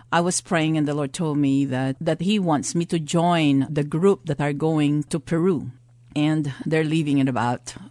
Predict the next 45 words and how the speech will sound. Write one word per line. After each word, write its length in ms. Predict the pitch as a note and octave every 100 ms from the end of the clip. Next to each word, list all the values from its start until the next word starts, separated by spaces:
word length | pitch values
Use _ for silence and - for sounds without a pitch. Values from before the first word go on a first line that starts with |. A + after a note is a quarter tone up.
| -
a 40 |
few 280 | - - D#3+
days. 580 | D3 C3 A2 G#2+ - - - - - -
I 120 | C#3
don't 140 | D#3 C#3
have 120 | B2+
any 200 | A#2 A2+
ticket 680 | - G#3+ - F#3+ F3 C3+ C#3 C3+
and 200 | - B2+
I 100 | A#2+
don't 140 | B2+ C3
have 180 | C3+ B2+
any 160 | A#2+
money. 500 | B2 F3 F#3 E3+ E3 - - - -
And 380 | - C#3 C3+ C3+
my 200 | C#3 C#3
baby 280 | C3+ E3+ E3+
girl 680 | C3 C#3+ E3+ F#3 A#2+ A2 B2 - - -
is 140 | C3
still 240 | - G3
an 100 | D#3
infant. 640 | D3 F3 - A#2 G2+ - - - - - - - -
I 200 | - -
ju-, 180 | D#3+ B2+ -
I 120 | D#3
just 240 | D3+ B2+ -
can't 260 | D3+ -
leave 460 | C3+ D#3 E3+ D3+ C3 - - - - -
her 100 | E3
that. 400 | D3+ E3+ F#3+ - - - -
And 160 | D#3
the 40 | D#3
Lord 200 | E3 D#3+
told 180 | G#3+
me 80 | A#3
and 80 | G3
said, 140 | G3
"No, 380 | F3+ E3+ F3 C#4 - - -
you 140 | D#3+
told 280 | E3 F#3 D#3+
me 220 | D#3 D#3
that 520 | D#3 D3 D3 D3 -
you 140 | F#3 F#3
trust 380 | - B3+ - -
me. 240 | - -